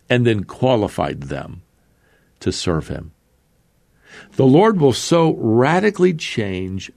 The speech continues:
Matthew's heart that he will eventually write the Gospel of Matthew,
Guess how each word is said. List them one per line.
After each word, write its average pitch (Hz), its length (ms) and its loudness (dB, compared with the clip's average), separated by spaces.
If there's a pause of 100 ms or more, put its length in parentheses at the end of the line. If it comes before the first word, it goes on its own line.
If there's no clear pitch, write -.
Matthew's 113 880 -2
heart - 560 -10 (600)
that 101 160 -6
he 127 120 2
will 117 200 4
eventually 120 480 2
write 92 540 0 (280)
the 98 100 -4
Gospel 98 760 -4 (460)
of 90 160 -4
Matthew, 98 680 -6